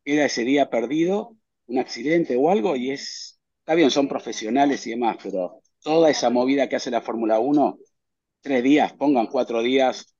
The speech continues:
dos para cada piloto, y por lo menos que puedan probar un poco más, porque no hay prueba ni siquiera entre temporada. Entonces yo creo que con todo el dinero que se gasta en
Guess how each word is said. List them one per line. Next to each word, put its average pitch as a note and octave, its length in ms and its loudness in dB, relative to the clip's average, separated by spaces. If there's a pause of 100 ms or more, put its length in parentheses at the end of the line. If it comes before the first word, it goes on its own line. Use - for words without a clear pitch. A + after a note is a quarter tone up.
dos C#3 160 -4
para A2 180 -4
cada A#2 220 -2
piloto, A#2 580 -2 (300)
y G2+ 80 -16
por G#2+ 160 -6
lo G#2+ 100 2
menos B2 320 4
que G#2 140 -8
puedan A2+ 480 2 (280)
probar D#3+ 300 2
un D#3+ 80 2
poco D#3+ 240 -2
más, A#3+ 160 2
porque C#3+ 240 -6
no D3+ 60 0
hay D#3+ 80 -4
prueba F3 240 -4
ni C#3+ 80 -2
siquiera D3+ 340 -6
entre B2+ 200 -4
temporada. A2 520 2
Entonces C3 400 -4
yo C3 100 -6
creo C3+ 240 -2
que G2+ 240 -4 (760)
con B2 180 0
todo E3 140 4
el E3 40 2
dinero C#3+ 300 6
que C3 80 -6
se A#2+ 140 -6
gasta C3 360 0
en A2 200 -8